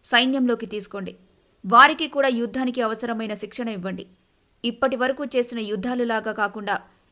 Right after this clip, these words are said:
ఈసారి జరగబోయే యుద్ధం చాలా ప్రత్యేకమైంది, కఠినమైంది. ఆ యుద్ధానికి తగినట్టుగా సైనికులకు కూడా శిక్షణ కఠినంగా ఏర్పాటు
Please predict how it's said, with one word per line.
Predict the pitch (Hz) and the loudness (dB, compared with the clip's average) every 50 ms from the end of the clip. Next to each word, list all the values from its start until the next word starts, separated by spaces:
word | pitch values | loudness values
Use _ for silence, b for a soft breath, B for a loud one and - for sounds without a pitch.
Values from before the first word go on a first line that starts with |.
| _ _ - | _ _ -4
ఈసారి | 226 226 214 - 233 233 240 247 226 | -4 -2 0 2 2 2 2 2 0
జరగబోయే | 175 208 208 220 240 247 233 240 247 240 220 | -2 -2 -2 -2 -2 0 2 2 2 2 2
యుద్ధం | 214 196 202 190 202 220 233 | 0 0 -2 -4 -4 -4 -6
చాలా | 247 - _ - - 233 240 262 262 | -8 -12 _ -4 0 2 2 2 2
ప్రత్యేకమైంది, | 254 - 214 190 190 254 262 262 269 247 226 220 208 202 226 247 254 - - _ - | -2 -4 -6 -8 -4 -2 -2 -2 -2 -4 -4 -4 -4 -4 -6 -6 -6 -10 -16 _ -12
కఠినమైంది. | 208 196 240 240 240 220 220 208 190 185 - - - _ _ _ _ _ _ _ _ _ _ 202 | -10 -6 -4 -4 -4 -4 -6 -6 -8 -8 -10 -12 -16 _ _ _ _ _ _ _ _ _ _ 6
ఆ | 220 220 | 6 6
యుద్ధానికి | 220 220 226 196 208 240 247 240 240 247 | 6 2 0 0 0 -2 -2 -2 -4 -2
తగినట్టుగా | 185 214 208 214 233 247 240 240 233 - 233 233 262 254 - _ | 0 0 0 0 -2 -4 -4 -6 -6 -4 -4 -4 -4 -6 -10 _
సైనికులకు | - - 247 262 285 311 294 294 277 269 262 254 | -2 0 0 2 0 0 -2 -4 -4 -4 -4 -6
కూడా | 233 226 240 220 233 | -6 -4 -4 -4 -4
శిక్షణ | - - 233 220 - 262 240 | -4 -6 -6 -6 -4 -4 -6
కఠినంగా | 240 - 220 214 220 247 240 254 233 233 | -6 -6 -6 -4 -4 -4 -4 -2 -2 -4
ఏర్పాటు | 214 196 202 214 214 - 226 202 190 | -2 -2 -2 -4 -4 -4 -8 -10 -10